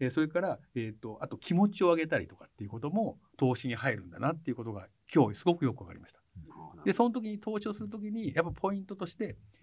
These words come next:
Speaker 1: 人と違うことをやらないといけないっていう話が出てきたんですけど、まあ、それは人と違うことをやらないと、やっぱりそこの流れがうまく乗っかっていかないよ。いや、他の人と違うことを考える。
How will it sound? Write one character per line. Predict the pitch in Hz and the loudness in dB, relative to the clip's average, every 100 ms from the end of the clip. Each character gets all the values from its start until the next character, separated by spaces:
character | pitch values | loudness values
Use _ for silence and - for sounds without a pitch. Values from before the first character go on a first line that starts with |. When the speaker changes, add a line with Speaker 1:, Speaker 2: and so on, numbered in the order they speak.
| - | -12
Speaker 1:
人 | - 240 | 0 0
と | 226 208 | 0 -4
違 | - 208 | -2 0
う | 202 | 0
こ | 202 | -2
と | 190 165 | 0 0
を | 104 95 - | 0 -6 -8
や | 117 | -2
ら | 117 | 0
な | 113 | 0
い | 110 | -4
と | 107 | -6
い | |
け | 101 | -10
な | 90 | -14
い | |
っ | _ _ 104 90 _ _ | _ _ -16 -16 _ _
て | 127 | 4
い | |
う | 113 | 6
話 | 123 110 143 | 2 0 4
が | 117 - | 4 2
出 | - 123 | -6 -4
て | 98 | -4
き | |
た | - | -10
ん | - | -18
で | - | -20
す | - | -6
け | 120 | 2
ど、 | 135 110 _ _ _ | 2 2 _ _ _
ま | 180 | 0
あ、 | - _ | 0 _
そ | 220 | -4
れ | 226 | 2
は | 233 - | 2 2
人 | - 180 | -4 -6
と | 185 | -4
違 | |
う | 170 | -2
こ | |
と | 165 | 2
を | |
や | 120 | 2
ら | 104 | 2
な | |
い | 101 | -6
と、 | 104 95 - | -6 -10 -8
や | |
っ | 104 | 4
ぱ | - | 4
り | 98 | 4
そ | - | -4
こ | 135 | -2
の | 127 120 - _ | -2 -2 -8 _
流 | 127 131 | 2 4
れ | 131 | 4
が | 107 | 4
う | 104 | 0
ま | 143 117 | 0 0
く | 98 | -4
乗 | 107 | -8
っ | - | -6
か | 107 | -8
っ | |
て | 104 101 | -6 -6
い | |
か | 101 | -8
な | 98 | -10
い | 92 | -12
よ。 | 98 _ - | -18 _ 2
い | 156 | 4
や、 | |
他 | 143 151 | 6 6
の | 147 | 4
人 | 127 | 0
と | - | -2
違 | 117 | -4
う | |
こ | 104 | -4
と | |
を | 95 | -8
考 | 95 90 | -12 -14
え | |
る。 | - | -20